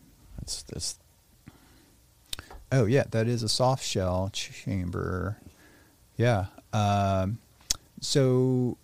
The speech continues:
Speaker 2: yeah, y-, I mean, if you're gonna get that and have it installed in your house, there's certain regulations you need to follow.
Speaker 1: Mm-hmm.
Speaker 2: And, um,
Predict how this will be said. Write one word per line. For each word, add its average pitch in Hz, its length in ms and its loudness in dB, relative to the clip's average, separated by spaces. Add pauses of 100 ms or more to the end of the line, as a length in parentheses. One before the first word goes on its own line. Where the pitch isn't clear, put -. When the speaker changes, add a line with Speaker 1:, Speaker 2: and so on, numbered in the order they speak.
Speaker 2:
yeah, 151 480 6
y-, 135 260 -4
I 147 60 4
mean, 151 160 6
if 131 140 4
you're 131 100 4
gonna 160 340 2 (180)
get - 240 2
that 113 260 0
and 101 100 -2
have 117 160 0
it 113 60 0
installed 104 420 0
in 107 80 0
your 95 120 0
house, 110 420 -2
there's 101 340 -2
certain 101 260 -2
regulations 104 680 -2
you 107 60 -2
need 104 180 -2
to 101 60 -6
follow. 107 500 -2 (120)
Speaker 1:
Mm-hmm. 95 380 6
Speaker 2:
And, 98 520 -2
um, 92 560 -4